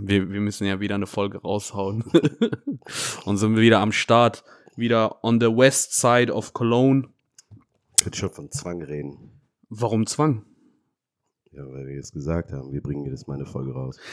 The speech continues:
Speaker 1: Stimmt, Alter. Aber warte, warte, wir haben uns abgesichert.
Speaker 2: Ja,
Speaker 1: Wir haben
Speaker 2: stimmt.
Speaker 1: damals in der ersten Folge gesagt, liest unsere A G Bs, erwartet keine,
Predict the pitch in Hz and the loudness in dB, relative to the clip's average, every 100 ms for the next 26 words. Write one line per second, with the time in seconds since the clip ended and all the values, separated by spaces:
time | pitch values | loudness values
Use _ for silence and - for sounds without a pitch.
0 | - - 147 151 120 98 98 98 - - | -4 6 10 12 10 4 0 -6 -12 -20
1 | _ _ _ _ _ - 127 143 147 165 | _ _ _ _ _ 4 10 12 12 12
2 | 151 147 117 117 175 165 - - 123 101 | 10 8 8 8 8 8 6 4 4 2
3 | 95 95 - - _ _ _ _ - 73 | 0 -2 -4 -14 _ _ _ _ -14 -2
4 | 87 120 160 151 175 170 156 135 147 165 | 6 10 12 12 12 12 10 10 8 6
5 | 147 156 156 131 123 135 131 123 175 - | 8 10 10 8 8 8 8 6 6 4
6 | 170 131 120 127 127 120 151 208 - 113 | 4 4 4 4 4 4 6 4 2 2
7 | 120 147 143 127 - 147 156 151 147 147 | 4 6 4 2 4 6 6 6 4 2